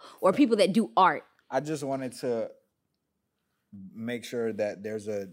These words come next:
Speaker 2: a difference between owning, I guess, someone else's mistakes versus your
Speaker 1: But it's not a mistake.
Speaker 2: What, what's not a mistake?
Speaker 1: The cheating.
Speaker 2: Okay.
Speaker 1: It's
Speaker 2: What,
Speaker 1: not a
Speaker 2: what's your,
Speaker 1: mistake. Did
Speaker 2: what's
Speaker 1: they
Speaker 2: your
Speaker 1: slip and fall on the dick?
Speaker 2: So what's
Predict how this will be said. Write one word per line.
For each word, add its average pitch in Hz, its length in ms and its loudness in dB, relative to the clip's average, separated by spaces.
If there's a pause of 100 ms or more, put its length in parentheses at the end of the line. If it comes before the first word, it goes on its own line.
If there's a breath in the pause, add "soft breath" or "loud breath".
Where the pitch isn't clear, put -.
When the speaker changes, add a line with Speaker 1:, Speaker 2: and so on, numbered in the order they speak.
(680)
Speaker 2:
a 110 80 -8
difference 110 460 -4
between 107 360 -12 (120)
owning, 104 600 -14 (120)
I 98 80 -16
guess, 92 260 -16
someone 98 280 -18
else's 98 400 -16
mistakes 90 500 -18
versus 92 480 -16 (520 loud breath)
your - 120 -10
Speaker 1:
But 277 100 4
it's 294 200 2
not 262 240 6
a 277 60 6
mistake. 302 720 4 (140)
Speaker 2:
What, 110 340 -6
what's 139 280 -2
not 113 160 -6
a 104 60 -10
mistake? 98 440 -16
Speaker 1:
The 240 100 0
cheating. 254 640 4 (400)
Speaker 2:
Okay. 110 320 -10 (1300)
Speaker 1:
It's 294 80 -8
Speaker 2:
What, - 80 0
Speaker 1:
not 381 160 0
a 311 40 2
Speaker 2:
what's - 180 4
your, 165 100 2
Speaker 1:
mistake. 196 240 -2
Did 226 80 2
Speaker 2:
what's - 100 4
Speaker 1:
they 254 60 8
Speaker 2:
your 247 100 2
Speaker 1:
slip 277 200 6
and 240 120 2
fall 254 280 6
on 330 100 6
the 370 80 4
dick? 403 340 4
Speaker 2:
So 123 160 -8
what's 127 300 2